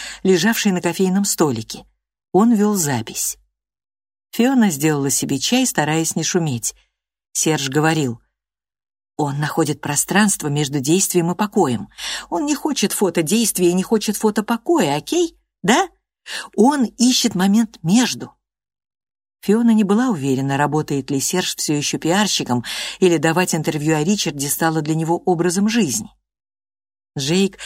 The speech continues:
коснулся пальцем своего телефона, и мужчины расслабились. «Как прошло?» — спросил Джейк. «Меня, эм, они ввели меня в курс дела. Надеюсь, ты не возражаешь. Всё окей?» «Господи», —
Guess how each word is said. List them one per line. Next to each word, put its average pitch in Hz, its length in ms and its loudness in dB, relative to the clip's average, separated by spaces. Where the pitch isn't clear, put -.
коснулся 220 520 2
пальцем 160 420 0
своего 143 400 0
телефона, 220 580 2
и 269 100 0
мужчины 269 460 2
расслабились. 131 840 -2
«Как 208 320 2
прошло?» — 151 680 2
спросил 220 480 0
Джейк. 190 500 -2
«Меня, 151 640 0
эм, 139 420 -4
они 139 320 0
ввели 139 300 0
меня 160 220 0
в - 80 -6
курс 151 280 0
дела. 120 400 -2
Надеюсь, 127 440 -2
ты 160 120 0
не 165 100 0
возражаешь. 151 840 0
Всё - 220 -2
окей?» 226 480 0
«Господи», — - 720 -4